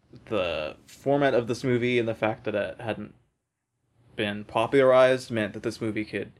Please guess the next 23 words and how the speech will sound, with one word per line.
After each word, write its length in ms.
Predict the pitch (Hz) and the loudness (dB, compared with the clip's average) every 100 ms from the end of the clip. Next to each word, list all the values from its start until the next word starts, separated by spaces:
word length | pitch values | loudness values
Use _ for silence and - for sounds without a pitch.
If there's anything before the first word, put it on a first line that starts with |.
| _ _ _ _ _ - | _ _ _ _ _ -10
get 120 | 113 | 0
away 180 | 110 107 | 2 2
with 180 | 110 - | -2 -4
kind 220 | 104 104 | -4 -4
of 160 | 107 - _ - | -8 -16 _ -6
being 180 | 131 120 | -2 0
an 60 | |
experimental 520 | 107 - 131 117 117 151 | -2 -2 2 2 2 2
film, 400 | 185 190 202 - _ - | 2 2 0 -6 _ -4
where 340 | 120 110 110 | 0 2 2
about 280 | 110 110 107 | 2 2 4
half 200 | 107 110 | 0 0
the 80 | 135 | -2
time 360 | - 120 127 | 0 0 0
you're 120 | 117 113 | -2 -2
looking 240 | 110 120 | 0 0
at 80 | 110 | 0
a 40 | |
blank 260 | 104 110 113 | 0 -2 -2
screen 540 | - 120 117 127 143 - | -6 -6 -6 -6 -10 -4
or 220 | 104 104 | -4 -4
just, 360 | 104 104 - | -4 -6 -6
like, 280 | 110 92 92 | -6 -6 -6